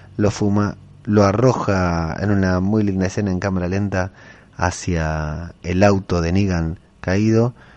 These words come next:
y lo prende fuego, a lo cual Simon dice,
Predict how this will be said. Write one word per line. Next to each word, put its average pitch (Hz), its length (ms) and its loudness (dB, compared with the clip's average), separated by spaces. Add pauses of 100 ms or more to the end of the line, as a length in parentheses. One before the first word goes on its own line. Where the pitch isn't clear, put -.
(480)
y 110 140 4
lo 95 120 4
prende 87 300 0
fuego, 95 520 -2
a 95 100 -4
lo 85 140 -2
cual 87 460 -4 (560)
Simon 82 840 -2
dice, 90 680 -4